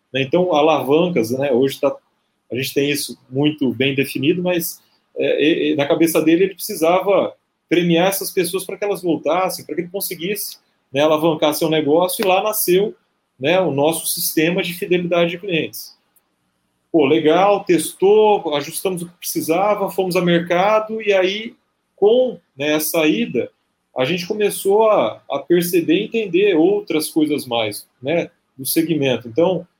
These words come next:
eu falo que foi um começo muito empírico, né, a gente veio aprendendo ao longo do tempo, e hoje não, hoje a gente se debruça no tema.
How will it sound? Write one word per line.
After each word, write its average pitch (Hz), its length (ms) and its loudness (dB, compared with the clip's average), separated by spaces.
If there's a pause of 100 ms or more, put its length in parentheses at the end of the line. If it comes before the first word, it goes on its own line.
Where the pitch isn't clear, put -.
(120)
eu 127 80 -2
falo 180 220 0
que 175 60 -12
foi 190 120 2
um 175 80 0
começo 170 400 0
muito 165 240 0
empírico, 165 520 -2 (220)
né, 123 120 -2
a - 20 -2
gente 135 180 -6
veio 151 180 2
aprendendo 143 640 0 (880)
ao 127 140 2
longo 143 260 2
do 147 60 -4
tempo, 175 320 0
e 175 60 2
hoje 196 220 2
não, 135 200 2
hoje 123 220 2
a - 20 0
gente 160 160 -4
se 170 140 -6
debruça 135 440 -2
no 143 80 -10
tema. 175 420 -6